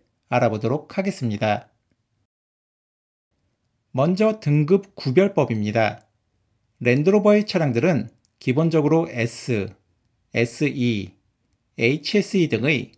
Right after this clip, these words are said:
세 가지 등급으로 구성되어 있습니다. 모델명 뒤에 아무것도 붙지 않는 깡통 옵션의 스탠다드 모델도 있지만 국내에는 수입되지 않고요. 레인지로버 스포츠와 레인지로버 등의 플래그십 차량들에는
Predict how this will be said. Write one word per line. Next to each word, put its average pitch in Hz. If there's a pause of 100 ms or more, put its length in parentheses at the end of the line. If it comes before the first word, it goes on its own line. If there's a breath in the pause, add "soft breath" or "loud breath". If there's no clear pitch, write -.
(220)
세 208
가지 220
등급으로 123
구성되어 143
있습니다. 101 (840)
모델명 208
뒤에 127
아무것도 214
붙지 135
않는 120
깡통 208
옵션의 123
스탠다드 240
모델도 117
있지만 110 (460)
국내에는 131
수입되지 214
않고요. 113 (720)
레인지로버 190
스포츠와 175
레인지로버 165
등의 123
플래그십 247
차량들에는 123